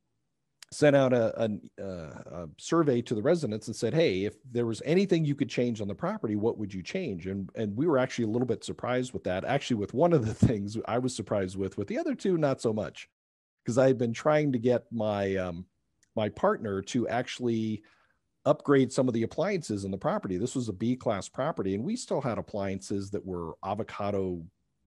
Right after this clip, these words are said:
you know, avocado green and harvest gold. And so these things were forty years old. And it's like, "Look,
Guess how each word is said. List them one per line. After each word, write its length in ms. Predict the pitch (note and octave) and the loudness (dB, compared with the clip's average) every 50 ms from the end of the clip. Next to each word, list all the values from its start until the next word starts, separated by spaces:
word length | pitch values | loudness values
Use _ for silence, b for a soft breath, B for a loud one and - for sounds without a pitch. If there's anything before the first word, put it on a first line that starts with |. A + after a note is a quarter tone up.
| _ _ _ _ | _ _ _ _
you 140 | - G#2 F#2+ | -8 -8 -8
know, 180 | E2 C2 B1 - - | -8 -10 -12 -10 -8
avocado 400 | - G#2+ G#2+ A2+ - A#2 G2 F#2+ | -6 -6 -6 -2 -2 -2 -2 -2
green 520 | E2+ E2+ A2+ C#3 D3+ C#3+ C#3 C3+ C3+ C3 G#2 | -4 -2 -2 0 0 2 2 2 2 2 0
and 100 | F2 E2+ | -4 -4
harvest 420 | - - A#2 A#2+ G2+ G#2+ G2 - | -4 -2 -2 -2 -2 -4 -6 -6
gold. 560 | _ - A2+ A#2 A#2+ B2 B2+ B2+ B2+ C3 A#2+ A2 | _ 0 2 4 4 4 4 4 4 2 2 0
And 240 | G2+ G2 F#2 - | -2 -4 -4 -8
so 220 | - - D#3 D3 C#3 | -4 -2 0 0 0
these 200 | D3+ F#3+ F#3+ - | -2 -4 -6 -2
things 240 | - F3+ F3 E3+ C#3+ | -2 -2 -2 -2 -2
were 100 | A#2+ A2+ | -4 -4
forty 340 | - - C#3 C3 C3 B2+ | -4 -6 -4 -2 -2 -2
years 320 | A#2 A#2 A2 G2 G2 F#2 G2 | -2 -2 -2 -2 -2 -2 -2
old. 420 | C#3+ F#3+ F3 - - - - - _ _ _ _ _ _ _ _ _ _ _ | -2 -2 -2 -4 -6 -12 -20 -20 _ _ _ _ _ _ _ _ _ _ _
And 60 | - C3 | -6 -4
it's 100 | C3+ - | 0 0
like, 180 | C3 B2 B2+ | -2 -2 0
"Look, 280 | G#3+ A#3+ A3 - E2 | -2 0 0 0 0